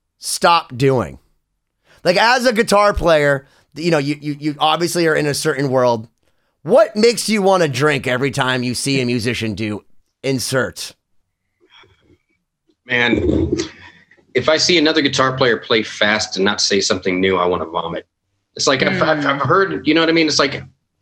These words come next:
Speaker 2: everybody can play fast. It's like, so what? I mean, I don't care. I'm not impressed by somebody playing fast. I'm impressed with what you do with it. What can you write? What can you say with it, you know?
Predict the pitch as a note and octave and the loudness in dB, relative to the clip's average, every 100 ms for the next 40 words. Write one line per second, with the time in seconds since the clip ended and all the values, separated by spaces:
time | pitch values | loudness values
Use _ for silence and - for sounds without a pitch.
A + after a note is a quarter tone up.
0 | _ _ _ _ - D#3+ F#3 E3 B2 A2 | _ _ _ _ -4 0 2 0 0 -2
1 | G#2 G#2+ - F2 - G2+ G#2+ - - D#3+ | 0 0 0 -2 -2 -2 0 2 2 0
2 | C3+ D#3 - - - _ A2 A2+ D#3 C#3 | 2 0 -2 -8 -16 _ -4 -2 0 0
3 | B2+ B2+ A2+ F#2+ C#3+ D#3+ C3+ C#3 C3+ G2+ | 0 0 2 2 2 0 0 -2 0 0
4 | F#2+ - G2+ F#2 F#2+ F#2 - F2+ D#2 - | 0 2 0 0 -2 -2 -2 -4 -2 -4
5 | - - _ _ - C3 E3 F3 - - | -6 -14 _ _ -8 -2 -2 -2 -2 0
6 | A#2+ F2+ - A2 E2+ D#2 - C3+ C3+ D#3+ | -2 -2 -2 0 0 -4 -6 -2 0 2
7 | G#2+ F#2+ G2+ C3 D3 C#3 - - C3 C3+ | 2 2 2 0 2 0 2 2 2 0
8 | - - - F2 F2+ G#3+ | -6 -12 -12 -4 -4 -4